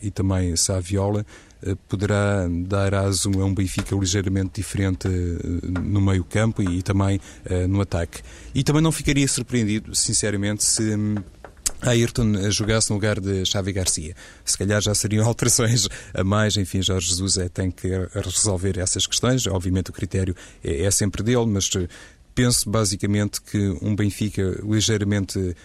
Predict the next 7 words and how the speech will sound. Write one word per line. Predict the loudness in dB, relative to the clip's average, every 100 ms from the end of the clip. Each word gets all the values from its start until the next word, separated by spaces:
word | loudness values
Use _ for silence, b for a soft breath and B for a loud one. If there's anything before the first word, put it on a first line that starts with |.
| B
diferente | -4 0 0 0
pode | 0 -2 0
começar | -2 0 2 0 -2 B B -6
o |
jogo | -2 -2 0
em |
Alvalade. | -2 0 -2 -4 -6